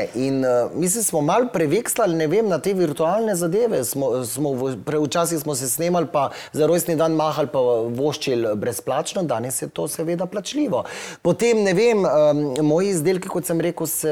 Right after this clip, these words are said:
krasno prodajajo, eh, virtualni koncerti. Vse se da. Vse se da, če te publika hoče.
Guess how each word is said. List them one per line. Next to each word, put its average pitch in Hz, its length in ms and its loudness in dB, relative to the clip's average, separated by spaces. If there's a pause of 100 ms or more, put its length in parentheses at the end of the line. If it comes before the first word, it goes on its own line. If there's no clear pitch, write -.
krasno 139 480 -4
prodajajo, 143 640 0
eh, - 420 -8 (300)
virtualni 135 640 0
koncerti. 156 560 -2 (220)
Vse 165 340 -2
se 131 160 0
da. 82 160 -8 (720)
Vse 196 280 0
se 220 140 0
da, 202 120 4
če 185 140 -4
te 180 140 -4
publika 220 420 -2
hoče. 95 360 -6